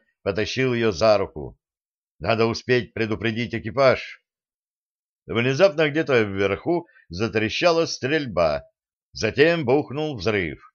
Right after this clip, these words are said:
Габи с Артемом бежали изо всех сил.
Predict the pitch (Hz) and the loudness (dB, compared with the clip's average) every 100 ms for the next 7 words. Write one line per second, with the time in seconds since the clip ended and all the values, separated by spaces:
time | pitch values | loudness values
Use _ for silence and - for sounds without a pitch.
0 | _ _ _ _ _ _ - 85 135 131 | _ _ _ _ _ _ -10 2 4 6
1 | 117 127 - 107 113 107 - 127 117 117 | 2 -6 -2 0 0 -2 0 0 0 -4
2 | 107 107 90 117 113 101 101 - 110 - | -2 -2 4 4 4 -2 -6 -2 -4 -4
3 | 95 98 85 69 | -8 -8 -8 -10